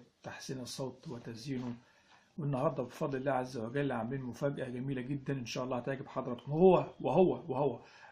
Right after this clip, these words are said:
القول الفصل في الفرق بين الابتهال والتواشيح و-، والإنشاد.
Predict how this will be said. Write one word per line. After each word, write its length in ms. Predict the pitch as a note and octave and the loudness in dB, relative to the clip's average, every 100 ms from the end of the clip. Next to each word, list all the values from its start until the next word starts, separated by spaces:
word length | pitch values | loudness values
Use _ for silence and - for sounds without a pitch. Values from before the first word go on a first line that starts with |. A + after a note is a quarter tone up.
| - | -4
القول 640 | C#3 B2+ - E3+ D#3+ C#3+ B2 | -2 -2 2 4 4 0 -6
الفصل 520 | - E3 D#3 - - | -2 -2 -2 -10 -12
في 260 | - C#3 | -6 -4
الفرق 440 | B2+ - E3+ E3+ C#3+ | -4 -2 -2 -2 -6
بين 300 | C3+ D3 C#3 | -4 -4 -4
الابتهال 800 | B2 C#3+ - C3+ C3 D3+ E3 D#3+ | -6 -8 -10 -6 -2 2 2 0
والتواشيح 1040 | C3 C#3+ - C3 B2 B2 E3+ E3 E3+ D#3+ C#3 | -2 -8 -6 -6 -4 -4 0 4 4 2 -4
و-، 520 | A#2+ C#3 D#3 E3 E3+ E3 - - | 0 4 6 6 4 0 -16 -2
والإنشاد. 640 | C#3+ E3 E3+ C#3+ - A#2 | 2 2 0 -2 0 0